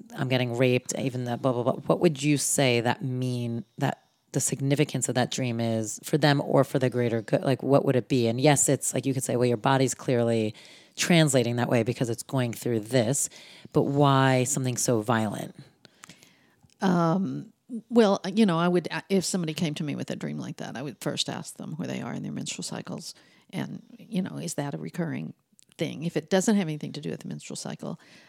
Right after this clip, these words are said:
Speaker 2: I would say, let's say, for example, let's look at when you had those dreams. And if they were in Neptune,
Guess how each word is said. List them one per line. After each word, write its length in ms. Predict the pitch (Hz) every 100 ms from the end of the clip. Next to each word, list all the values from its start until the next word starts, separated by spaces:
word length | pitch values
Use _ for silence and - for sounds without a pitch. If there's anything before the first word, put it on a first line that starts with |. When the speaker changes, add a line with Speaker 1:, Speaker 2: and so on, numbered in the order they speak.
| -
Speaker 2:
I 120 | 180
would 160 | 160 143
say, 240 | - 139
let's 280 | 139 127 -
say, 240 | - -
for 160 | - -
example, 640 | 135 127 90 - 131 - - _ _
let's 220 | 160 156
look 160 | 185 180
at 120 | 165
when 120 | 175
you 80 | 156
had 160 | 160 147
those 160 | 151 -
dreams. 340 | 156 160 160
And 120 | 151
if 140 | 147 -
they 140 | 147
were 120 | 139
in 220 | 143 143
Neptune, 600 | 151 262 - - - -